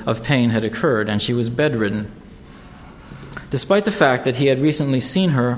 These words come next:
with what he described as a typical psychotic smile, on this occasion her face was normal expect-, except for the expression of physical pain, and with no other apparent psychotic symptoms.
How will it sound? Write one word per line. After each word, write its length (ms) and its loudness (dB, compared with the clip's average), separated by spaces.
with 200 -2
what 120 0
he 100 0
described 460 0
as 180 2
a 120 -4
typical 500 -2
psychotic 680 -2
smile, 580 -2
on 120 2
this 160 0
occasion 400 2
her 140 0
face 300 0
was 140 0
normal 460 2
expect-, 680 -4
except 400 -2
for 160 -2
the 100 0
expression 540 -2
of 100 -2
physical 440 -2
pain, 440 -2
and 140 2
with 180 0
no 220 6
other 200 4
apparent 600 -2
psychotic 600 -4
symptoms. 640 -6